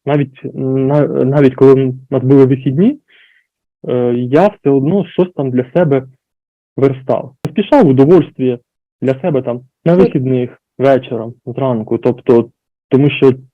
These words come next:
Speaker 1: чим більше практики, тим, тим, тим вам буде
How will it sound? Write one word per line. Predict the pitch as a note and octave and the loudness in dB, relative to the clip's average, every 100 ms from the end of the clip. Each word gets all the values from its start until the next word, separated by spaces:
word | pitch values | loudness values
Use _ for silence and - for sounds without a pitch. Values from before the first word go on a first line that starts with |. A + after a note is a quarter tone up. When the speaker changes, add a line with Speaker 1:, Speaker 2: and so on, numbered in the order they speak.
| _ | _
Speaker 1:
чим | - D3 | 0 2
більше | D3+ - C3 | 2 0 -2
практики, | C#3+ F3+ F#3 C3 B2+ B2 | 0 -2 0 -2 0 -4
тим, | - C#3 C#3 C3 B2+ B2 A#2+ A#2 _ - - | 0 0 0 -2 0 0 -2 -6 _ -18 -2
тим, | C#3 C3+ C3 B2+ B2+ _ _ - | -2 0 -2 -4 -6 _ _ -2
тим | C#3 C3+ | 0 0
вам | C3 | 0
буде | C3 C3 | -2 -2